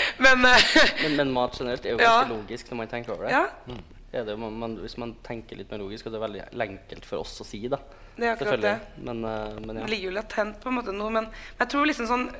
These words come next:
Speaker 1: det jeg skulle si bare apropos Steinerskolen er jo at der må man jo være, eh, nå husker jeg ikke hvilken klasse det er, jeg tror nå går, man kanskje går i tiende klasse, det er for så vidt kanskje litt sent da,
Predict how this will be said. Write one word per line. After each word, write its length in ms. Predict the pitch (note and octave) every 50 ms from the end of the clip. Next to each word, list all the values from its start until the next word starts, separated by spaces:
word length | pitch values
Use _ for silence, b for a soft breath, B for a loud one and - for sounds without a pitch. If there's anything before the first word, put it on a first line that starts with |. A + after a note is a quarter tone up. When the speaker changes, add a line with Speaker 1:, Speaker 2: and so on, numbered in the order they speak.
| - - -
Speaker 1:
det 80 | A3 B3
jeg 80 | A#3+ A#3
skulle 100 | A#3 A3+ - -
si 160 | - A#3 A#3+
bare 220 | A3+ B3 G#3+ G#3 G3+
apropos 260 | G3+ G#3 G3+ G3+ A3
Steinerskolen 460 | - - G3 F#3 - - G#3+ A3 A#3
er 40 | G#3 F#3+
jo 60 | F#3+ G3
at 160 | G3 - - -
der 180 | A3 G#3+ G#3+ A3
må 140 | A3+ G#3+ G3
man 140 | F3+ E3+ F3+
jo 80 | F#3 F#3
være, 380 | F#3 F#3 F3 F3 F3 F3+ F#3+ F#3+
eh, 480 | F3+ F3+ F3+ F#3 - - - - - - -
nå 80 | -
husker 180 | G#3+ G3+ - F#3+
jeg 60 | E3+
ikke 80 | F3+ F#3
hvilken 180 | F3+ F3 E3
klasse 300 | - G#3+ G3+ - - -
det 80 | E3+ F3+
er, 80 | F#3+ G3
jeg 60 | G3
tror 80 | G3 F#3+
nå 120 | F#3+ F#3+ F#3+
går, 160 | F#3+ F#3 E3+
man 140 | F#3+ F#3+ F3+
kanskje 160 | G#3 F#3+ - F3
går 140 | F3+ F3+ F#3
i 40 | -
tiende 200 | - F3+ E3+ E3 E3
klasse, 160 | E3+ E3 -
det 80 | G3+ G3
er 80 | F#3+ G3
for 80 | -
så 60 | F#3 E3+
vidt 80 | F3
kanskje 220 | - G3 - F#3+ F3+
litt 100 | - -
sent 240 | - F#3+ F#3+ - -
da, 140 | G#3+ G#3